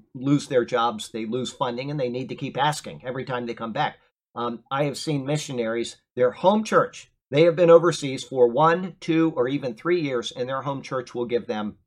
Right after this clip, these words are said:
three minutes to tell what they have done.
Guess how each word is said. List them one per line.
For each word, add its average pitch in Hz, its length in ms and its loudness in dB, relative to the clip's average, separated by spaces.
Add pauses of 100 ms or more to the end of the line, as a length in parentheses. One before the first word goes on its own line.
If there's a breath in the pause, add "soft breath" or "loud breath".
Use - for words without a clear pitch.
(800)
three 160 460 -4 (100)
minutes 127 680 -8 (640)
to 131 80 -8
tell 123 240 -2
what 113 200 -4
they 107 100 -6
have 101 160 -10
done. 101 260 -10